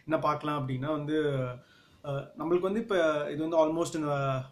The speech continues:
மார்ச் டைம் கரெக்ட்டுங்களா? So அதனால வந்து நிறைய பேர் வந்து இன்வெஸ்ட்மெண்ட்ஸ் பண்ணலாம் அப்படின்னு நம்ம வந்து பார்த்துட்டு இருப்போம்.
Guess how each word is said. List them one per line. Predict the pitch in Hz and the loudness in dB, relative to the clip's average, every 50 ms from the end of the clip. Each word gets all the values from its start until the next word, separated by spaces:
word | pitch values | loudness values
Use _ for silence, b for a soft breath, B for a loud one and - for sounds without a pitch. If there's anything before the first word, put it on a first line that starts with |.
| - | -10
மார்ச் | - 139 139 151 160 - - - | -6 -2 0 0 0 -2 -4 -6
டைம் | - 147 139 139 135 131 123 - - | -4 -2 -2 0 -2 -2 -4 -6 -8
கரெக்ட்டுங்களா? | 123 127 - - 131 123 123 127 | -10 -10 -10 -10 -10 -8 -6 -6
So | 131 127 - 139 | -6 -4 -2 -2
அதனால | 135 135 139 151 160 160 | 0 0 0 0 0 0
வந்து | 156 151 151 160 165 160 160 151 | 0 0 0 0 2 2 2 2
நிறைய | 143 143 151 156 151 | 0 0 0 0 0
பேர் | 160 151 | 0 -2
வந்து | 151 147 151 | -2 -2 -2
இன்வெஸ்ட்மெண்ட்ஸ் | 151 147 151 165 175 - - 180 165 135 | -2 -2 -2 -4 -4 -4 -6 -8 -10 -8
பண்ணலாம் | - 143 135 135 135 139 135 127 | -6 -4 -2 -2 0 -2 -2 -2
அப்படின்னு | 139 139 | -2 -2
நம்ம | 139 131 131 131 | -2 -2 -2 -2
வந்து | 131 131 139 | -2 -2 -2
பார்த்துட்டு | 139 131 - 127 127 - 139 127 | -2 -2 -2 -4 -6 -6 -8 -16
இருப்போம். | 127 120 - 123 147 160 b | -16 -16 -12 -10 -12 -12 b